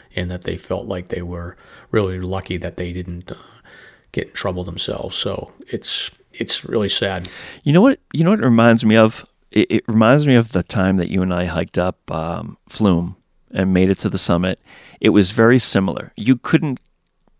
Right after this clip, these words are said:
Speaker 2: actually expose yourself to the summit for more than thirty seconds to a minute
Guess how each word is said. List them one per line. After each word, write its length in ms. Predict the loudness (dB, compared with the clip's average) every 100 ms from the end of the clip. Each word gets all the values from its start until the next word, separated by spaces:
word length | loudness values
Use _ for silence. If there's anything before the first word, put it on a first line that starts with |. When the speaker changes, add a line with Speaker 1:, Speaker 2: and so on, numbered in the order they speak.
| 0
Speaker 2:
actually 400 | 0 0 0 2
expose 440 | 0 0 2 2
yourself 360 | -2 -2 -2 -2
to 100 | -2
the 60 |
summit 340 | 0 -2 -2 -6
for 120 | -4
more 200 | 0 0
than 200 | -2 -6
thirty 240 | -4 -4
seconds 400 | -2 -4 -4 -8
to 100 | -6
a 60 | -6
minute 320 | -4 -6 -8